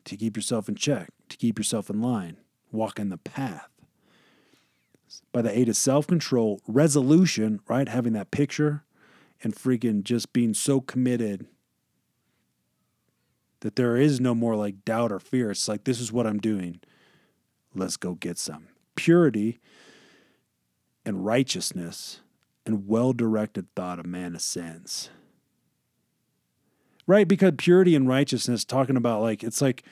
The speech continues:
self-control, resolution. But then if you throw, if you throw out purity, <laughs> you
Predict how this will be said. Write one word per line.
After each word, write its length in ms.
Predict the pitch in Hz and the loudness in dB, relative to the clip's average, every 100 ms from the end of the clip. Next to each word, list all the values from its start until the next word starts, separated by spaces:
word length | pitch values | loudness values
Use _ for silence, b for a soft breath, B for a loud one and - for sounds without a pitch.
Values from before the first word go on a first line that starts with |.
| B B B | B B B
self-control, 640 | - 180 175 165 - 160 | 4 4 4 2 4 6
resolution. 840 | 147 156 147 143 151 151 156 139 135 b b b b b b b b b b b - | 6 6 6 4 4 4 4 2 0 b b b b b b b b b b b 2
But 120 | 147 | 6
then 140 | 165 | 6
if 140 | 165 160 | 6 4
you 100 | 151 | 2
throw, 520 | - 165 170 160 139 | 6 6 8 6 2
if 140 | - 123 | -4 -2
you 60 | |
throw 280 | 135 160 170 | 0 4 6
out 240 | 156 135 - | 6 2 0
purity, 680 | 156 160 127 123 120 - _ _ | 4 4 4 2 0 -4 _ _
<laughs> 160 | _ | _
you 760 | - - - - _ - - | -4 -2 -4 -6 _ -20 -14